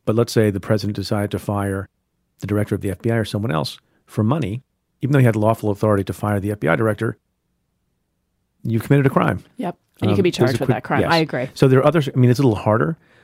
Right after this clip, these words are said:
Speaker 1: on obstruction, but if you have a lot of evidence that the person was doing it and had the mental state of trying to stymie an investigation, then I think that's absolutely chargeable. There is some debate now about whether or not the F B I, if they did what the New York Times says they did, overreached.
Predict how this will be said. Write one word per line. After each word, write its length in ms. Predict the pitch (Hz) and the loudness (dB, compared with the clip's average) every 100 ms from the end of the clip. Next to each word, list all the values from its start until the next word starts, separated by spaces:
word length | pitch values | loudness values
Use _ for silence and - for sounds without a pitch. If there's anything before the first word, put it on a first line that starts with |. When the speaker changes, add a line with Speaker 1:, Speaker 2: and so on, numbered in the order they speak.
| _ _ | _ _
Speaker 1:
on 80 | 107 | -6
obstruction, 540 | 101 - 131 - 175 - _ _ - | -4 -2 -2 -2 -6 -8 _ _ -2
but 60 | |
if 100 | 117 | 0
you 60 | 110 | 2
have 160 | 120 | 2
a 40 | 135 | 2
lot 160 | 131 | 2
of 80 | 117 | 2
evidence 340 | 101 87 107 - | 2 -2 -6 -6
that 80 | |
the 80 | 104 | -8
person 300 | - 123 117 | -2 0 2
was 140 | 104 95 | 0 2
doing 280 | 113 98 | 2 2
it 120 | 92 - | -2 -6
and 100 | 104 | -6
had 100 | 95 | -4
the 60 | 101 | -2
mental 260 | 110 110 | -2 -2
state 220 | - 107 | 0 0
of 160 | 101 - | 0 -4
trying 220 | 113 110 | -2 -2
to 60 | 95 | -2
stymie 360 | - 107 117 | 0 2 4
an 60 | 110 | 2
investigation, 680 | 101 101 101 87 87 143 123 _ _ _ _ _ _ _ - | 0 -2 -4 -8 -8 -10 -12 _ _ _ _ _ _ _ -10
then 140 | 113 117 | -2 0
I 80 | |
think 160 | 117 120 | 0 0
that's 180 | 117 - | 0 0
absolutely 420 | 123 - 120 113 | -4 -2 -4 -4
chargeable. 480 | - 85 92 - - _ _ _ _ _ _ | -6 -8 -10 -14 -18 _ _ _ _ _ _
There 140 | 120 | 0
is 80 | 127 | 2
some 160 | 139 143 | 0 0
debate 280 | 117 120 - | 2 0 -2
now 240 | 90 92 | -6 -6
about 240 | 101 101 | -4 -4
whether 180 | 104 104 | -2 -2
or 40 | 104 | 0
not 220 | 95 - _ _ _ _ | -2 -6 _ _ _ _
the 100 | 110 | -2
F 100 | 110 | -2
B 140 | 107 113 | 0 0
I, 200 | 113 98 | 2 -2
if 120 | 90 | -2
they 100 | 98 | -2
did 220 | 98 131 | 2 2
what 120 | 113 | 2
the 60 | 104 | -2
New 60 | 107 | -4
York 160 | 101 | -2
Times 240 | 104 98 - | -4 -4 -2
says 260 | 113 107 | -2 -2
they 140 | 104 95 | -2 -2
did, 360 | 110 92 90 _ _ _ _ _ _ _ _ _ - | -2 -2 -6 _ _ _ _ _ _ _ _ _ -2
overreached. 560 | 117 107 101 - - | 0 2 -2 -6 -14